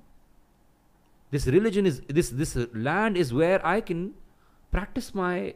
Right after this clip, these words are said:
religion، where مجھے یہ بات کا پتہ ہو کہ میں، آ، میرے لیے پرائیورٹی مومنین ہے، جہاں پہ جو غیر مسلم بھی جو اس ملک میں رہ رہے ہیں،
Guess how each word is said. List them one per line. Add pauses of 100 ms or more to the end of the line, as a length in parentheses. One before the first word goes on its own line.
(260)
religion، (580)
where (440)
مجھے (100)
یہ
بات
کا
پتہ
ہو
کہ
میں، (440)
آ،
میرے
لیے
پرائیورٹی (200)
مومنین
ہے،
جہاں
پہ
جو
غیر
مسلم
بھی
جو
اس (140)
ملک
میں
رہ
رہے
ہیں،